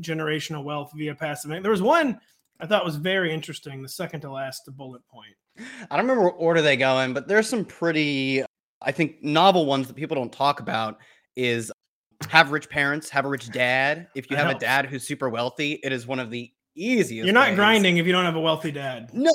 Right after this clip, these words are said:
Speaker 2: exactly. Yeah, I think that's what's important is you have to win that lottery at life to start grinding. And then have a dad that could beat up your friends' dads. Like, that to me was also pretty important, just sizing up the fathers and thinking, "If stuff went down,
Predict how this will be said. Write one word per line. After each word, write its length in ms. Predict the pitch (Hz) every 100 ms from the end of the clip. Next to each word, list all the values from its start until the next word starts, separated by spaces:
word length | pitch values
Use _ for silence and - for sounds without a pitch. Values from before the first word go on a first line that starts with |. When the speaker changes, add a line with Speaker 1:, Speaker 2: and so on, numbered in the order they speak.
| 480
Speaker 2:
exactly. 460 | 220 240 180 - 143
Yeah, 180 | 170 120
I 100 | 127
think 200 | - -
that's 300 | 151 156 -
what's 180 | 139 127
important 580 | 110 - 139 113 110
is 180 | 107 123
you 80 | 147
have 100 | 170
to 80 | 147
win 280 | 120 143 131
that 220 | 127 -
lottery 460 | 117 123 117 113 113
at 140 | -
life 260 | 117 117 113
to 100 | -
start 400 | - 196 147 - _ _ _ -
grinding. 560 | 123 151 107 - 95 _ _ _ _ _ - -
And 180 | 170 185
then 240 | 190 180
have 240 | 143 208
a 40 | 240
dad 240 | 202 202
that 60 | 175
could 140 | 151
beat 160 | 127 165
up 180 | 156 147
your 100 | 139
friends' 300 | 156 131 113
dads. 300 | 98 92 123
Like, 140 | 110
that 260 | 165 208 -
to 80 | 160
me 140 | 151
was 120 | 139
also 320 | - 131 135 123
pretty 240 | 139 131
important, 560 | 120 107 127 131 135 135 _ -
just 220 | 147 143
sizing 360 | 143 147 143 135
up 120 | 135
the 80 | 127
fathers 400 | 123 120 127 120
and 140 | 120
thinking, 340 | 135 117 123 -
"If 160 | 185 190
stuff 320 | - 160 151
went 240 | 139 120 113
down, 420 | 202 160 127 117